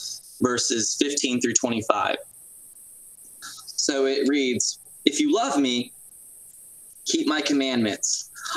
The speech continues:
I will ask the Father, and he will give you another advocate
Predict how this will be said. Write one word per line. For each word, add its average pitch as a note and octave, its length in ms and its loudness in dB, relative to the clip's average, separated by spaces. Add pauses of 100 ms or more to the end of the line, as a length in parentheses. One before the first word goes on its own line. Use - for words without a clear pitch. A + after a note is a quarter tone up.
(140)
I C3+ 120 2
will F3 160 2
ask D#3+ 220 0
the E3+ 160 0
Father, B2 400 2
and A#2+ 120 2
he C#3 160 4
will C3+ 120 4
give B2+ 220 0
you A#2+ 280 2 (420)
another C3+ 440 0
advocate C3+ 680 0